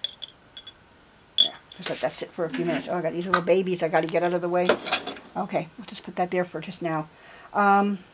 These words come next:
okay, what happened here?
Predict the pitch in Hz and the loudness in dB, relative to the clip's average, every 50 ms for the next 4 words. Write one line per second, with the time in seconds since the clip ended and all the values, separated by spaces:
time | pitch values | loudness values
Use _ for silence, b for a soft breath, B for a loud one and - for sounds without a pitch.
0 | - - - - - - - - - - - - - - - - - - - - | -20 -20 -20 -20 -20 -20 -20 -16 -16 -14 -14 -14 -18 -20 -20 -20 -20 -20 -20 -20
1 | b b b b b b b b b b b b b b - - - 247 240 226 | b b b b b b b b b b b b b b -8 6 10 10 10 10
2 | - 196 190 180 226 254 247 - 226 233 220 220 - 233 208 185 156 - 220 185 | 8 2 6 8 10 8 8 8 6 6 6 6 6 4 4 4 2 2 4 4
3 | - 175 | 4 4